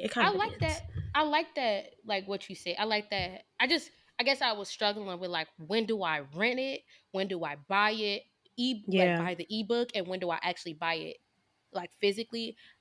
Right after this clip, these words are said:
Speaker 2: Definitely like the idea of, like, buying all book club books
Speaker 1: Yeah.
Speaker 2: via, um, I mean, you know, physical copies. But I
Speaker 1: Yeah.
Speaker 2: like what you said about, like, everything else,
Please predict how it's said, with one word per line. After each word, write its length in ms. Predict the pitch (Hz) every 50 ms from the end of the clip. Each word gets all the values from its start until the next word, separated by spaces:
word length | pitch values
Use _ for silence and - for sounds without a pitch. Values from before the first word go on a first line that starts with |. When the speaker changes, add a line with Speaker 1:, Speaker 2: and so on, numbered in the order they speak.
| -
Speaker 2:
Definitely 460 | 180 214 220 240 233 240 240 233 226 202
like 220 | 190 180 175 -
the 100 | - -
idea 280 | 185 185 175 170 170 165
of, 60 | 165
like, 260 | 165 160 160 - _ _ _ _ _ _ _ -
buying 500 | 175 196 180 175 175 180 175 175 175 - -
all 180 | 180 180 180 165
book 240 | 165 180 175 -
club 320 | - - 175 160 156 165 160
books 500 | 156 151 151 - - - - - - - _ _ _ _ _ _ _ -
Speaker 1:
Yeah. 340 | 208 214 208 190 180 175 170
Speaker 2:
via, 380 | 160 151 147 147 143 147 160 - _ _
um, 600 | - 175 170 160 151 151 147 147 - 160 165 170 - _ _ _ _ _ _ _ _ _ _ _ _ _ _ _ - -
I 40 | -
mean, 180 | 220 214 196 185
you 60 | 190
know, 100 | 185 165
physical 420 | - - 220 196 185 180 - 175
copies. 520 | - - 160 147 - - 151 143 135 - _ _ - - - 214
But 80 | 220 208
I 40 | 190
Speaker 1:
Yeah. 0 |
Speaker 2:
like 200 | 185 - - 220 -
what 140 | 214 - -
you 60 | 190
said 240 | - - 202 190 185
about, 300 | 180 185 175 170 - -
like, 240 | - 87 87 - -
everything 500 | - 214 196 196 190 196 190 180 175 175
else, 340 | 175 175 170 170 170 - -